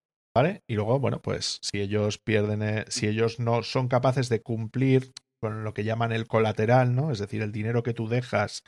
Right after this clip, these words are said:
para que ellos te presten X, si tú, si el, el, el, el prestatario, es decir, quien recibe el préstamo no es capaz de poder dar las garantías suficientes, se le quita ese dinero y ese dinero queda dentro de la plataforma.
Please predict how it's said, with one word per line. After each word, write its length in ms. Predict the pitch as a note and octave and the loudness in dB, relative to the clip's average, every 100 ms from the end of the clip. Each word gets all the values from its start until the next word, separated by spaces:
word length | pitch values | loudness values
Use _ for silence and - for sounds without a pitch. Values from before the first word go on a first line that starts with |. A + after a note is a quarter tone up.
| _ _ _ - | _ _ _ -2
para 160 | G2+ | 0
que 100 | G2+ | 2
ellos 180 | A2+ G#2+ | 0 0
te 100 | B2 | 0
presten 640 | A#2+ A#2 B2 B2+ B2 B2 B2+ | 2 2 4 4 4 2 2
X, 540 | C3+ D3 E3 - - _ _ _ _ - | 0 2 0 0 -10 _ _ _ _ -4
si 60 | A2 | -2
tú, 320 | B2 A#2+ B2 - | 2 0 -2 -10
si 240 | - A2 | -2 2
el, 240 | G#2+ G#2+ - - | 2 0 -4 -2
el, 460 | G#2 G#2+ G#2+ G#2 - | 0 2 0 -2 -4
el, 680 | A2+ G#2+ G#2+ G#2+ G#2+ G#2+ A2 - | -2 0 0 -2 -2 -4 -6 -4
el 320 | A2+ A2 A2+ - | -2 -2 -4 0
prestatario, 800 | A2+ - A2 A#2 C3+ G#2+ G#2 F2 _ _ _ _ _ _ - | 0 2 0 4 4 4 -2 -8 _ _ _ _ _ _ -6
es 100 | A2 | -2
decir, 140 | A#2+ G#2+ | -2 0
quien 180 | G#2+ | -2
recibe 540 | G#2 G#2 B2 B2 A#2+ - | 0 2 6 6 6 4
el 120 | A2+ | 0
préstamo 380 | A#2 C3 G#2+ G2+ | 2 2 2 -2
no 180 | G#2+ A#2 | 0 0
es 100 | A#2+ | 2
capaz 380 | A#2+ A2+ C3 B2+ | 0 4 6 6
de 140 | G2+ | 0
poder 540 | F#2+ G#2 G#2+ A2+ A2+ A2 | -2 -2 0 0 -2 2
dar 220 | A#2+ A#2+ | 2 4
las 180 | A2+ G#2+ | 0 0
garantías 420 | A2+ A2+ C3 B2+ | -2 0 0 0
suficientes, 520 | B2+ B2 D3+ D#3 G3 | 0 0 0 0 -2
se 100 | - | -2
le 100 | G#2 | -8
quita 280 | - G#2 G#2 | -6 -2 -2
ese 160 | G2+ A2+ | 0 0
dinero 420 | A2 C#3 F3 E3+ | 0 0 0 0
y 100 | A#2+ | -2
ese 200 | - G#2 | -2 -4
dinero 320 | G2+ G#2+ A2 | -2 -2 -2
queda 240 | A2+ A2+ | 0 0
dentro 260 | G#2+ G#2 A2 | 0 0 -2
de 40 | |
la 100 | G#2 | -2
plataforma. 440 | G2 G2 G2 G2+ | -4 -8 -6 -8